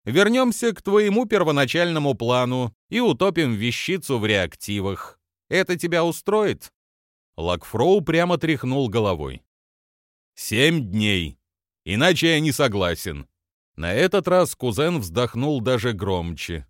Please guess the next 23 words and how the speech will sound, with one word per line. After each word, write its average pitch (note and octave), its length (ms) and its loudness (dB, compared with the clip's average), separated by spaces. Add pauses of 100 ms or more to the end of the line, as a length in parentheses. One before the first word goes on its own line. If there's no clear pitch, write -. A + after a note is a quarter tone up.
(760)
«Ладно», F#2 680 -2 (320)
выдал F#2 400 -2
он, E2 240 -4 (260)
«семь D#3 460 -2
дней». E2 500 -6 (760)
«Спасибо», G#2 800 -4 (280)
сказал E2+ 500 -4
Лакфро. D#2 520 -8 (840)
«Извини D3 460 2
меня C3 260 2
за A#2+ 140 0
настырность, C3+ 760 0
но G2 100 -4
я D#3+ 160 2
уже E3 220 2
весь E3 240 0
извелся F#2+ 720 -4 (220)
и A2 80 -6
хочу, F#3+ 320 0
чтобы A2+ 480 -2
все A3 240 2
поскорей C3+ 480 0
закончилось». E2 880 -6